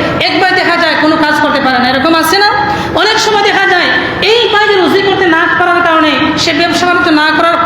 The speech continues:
কারণে এই ফ্যামিলির সবাই তাকে অবহেলা করে, করে না? সমাজের মানুষ তাকে অবহে-, অবহেলা করে। আল্লাহ নবী ফরমান, "না, এটা নবীর, আমি নবীর আদর্শ নয়। আমি নবীর আদর্শ হলো কোনো অবহেলিত মানুষকে অবহেলা করা যাবে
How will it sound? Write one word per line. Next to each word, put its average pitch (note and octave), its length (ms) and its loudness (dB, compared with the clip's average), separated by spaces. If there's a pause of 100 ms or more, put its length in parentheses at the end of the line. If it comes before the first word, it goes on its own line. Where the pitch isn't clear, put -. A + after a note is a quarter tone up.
(100)
কারণে C#4+ 360 0 (480)
এই D#4 200 2
ফ্যামিলির E4 320 2
সবাই E4+ 440 0
তাকে C#4+ 160 0
অবহেলা C4 460 2
করে, G3 200 0 (280)
করে D4 220 2
না? F#4 360 0 (260)
সমাজের F#4 560 2
মানুষ F4 280 2
তাকে D#4+ 160 0
অবহে-, D4 580 0
অবহেলা D4 320 0
করে। C4 260 0 (500)
আল্লাহ E4+ 200 0
নবী E4+ 200 2
ফরমান, D#4+ 380 2
"না, E4+ 540 2 (240)
এটা D#4+ 180 -2
নবীর, E4 320 0
আমি E4+ 200 2
নবীর F#4 260 2
আদর্শ G4+ 360 0
নয়। G4+ 360 0 (420)
আমি F4+ 140 0
নবীর F#4 260 2
আদর্শ G4+ 440 0
হলো E4 360 0 (280)
কোনো F#4 160 2
অবহেলিত F#4+ 680 0
মানুষকে D#4+ 600 0 (240)
অবহেলা E4 600 0
করা D#4+ 180 0
যাবে D#4+ 340 0